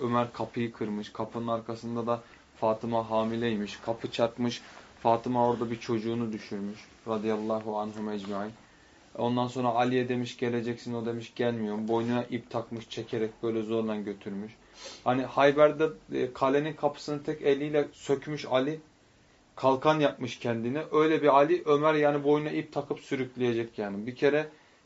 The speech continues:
burada bir çelişki var yani. Ali bu kadar güçlü, Ömer nasıl ona onu yapabiliyor? E, kendileri bile inanmıyorlar anlatırken zaten. Öyle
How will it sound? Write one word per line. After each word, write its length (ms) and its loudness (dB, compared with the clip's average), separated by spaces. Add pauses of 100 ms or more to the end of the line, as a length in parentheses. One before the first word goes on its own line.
burada 280 2
bir 100 -6
çelişki 520 2
var 140 4
yani. 300 -6
Ali 260 -2
bu 120 -8
kadar 220 2
güçlü, 380 -2
Ömer 300 0
nasıl 260 -2
ona 180 -2
onu 220 -2
yapabiliyor? 640 -8 (520)
E, 120 -2
kendileri 540 4
bile 180 6
inanmıyorlar 600 2
anlatırken 640 -8
zaten. 420 -8
Öyle 300 -2